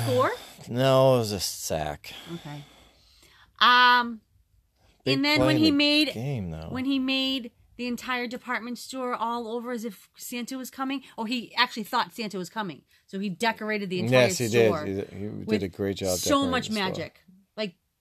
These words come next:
Speaker 2: I wonder who in the movie, the movie set people,
Speaker 1: Yep.
Speaker 2: created that, 'cause that was, like, beautiful.
Speaker 1: We could probably find that out.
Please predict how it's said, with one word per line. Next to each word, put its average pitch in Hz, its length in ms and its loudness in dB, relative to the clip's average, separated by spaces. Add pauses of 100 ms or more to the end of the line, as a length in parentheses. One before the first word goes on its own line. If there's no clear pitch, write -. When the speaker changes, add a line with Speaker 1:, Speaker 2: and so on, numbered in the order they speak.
(280)
Speaker 2:
I 220 80 -8
wonder 269 300 -2
who 294 560 -4 (720)
in 240 140 0
the 240 80 0
movie, 220 640 -2 (800)
the 208 80 -4
movie 214 300 -2
set - 340 -8
people, 277 440 -10 (120)
Speaker 1:
Yep. 214 220 -2 (420)
Speaker 2:
created 247 480 -6
that, - 220 -10 (760)
'cause 202 200 -6
that 233 180 2
was, 240 180 -6
like, 208 260 -4 (260)
beautiful. 202 580 -10 (260)
Speaker 1:
We 143 80 0
could 220 160 -4
probably 104 240 0
find 113 300 -4
that 143 100 -4
out. 139 200 -6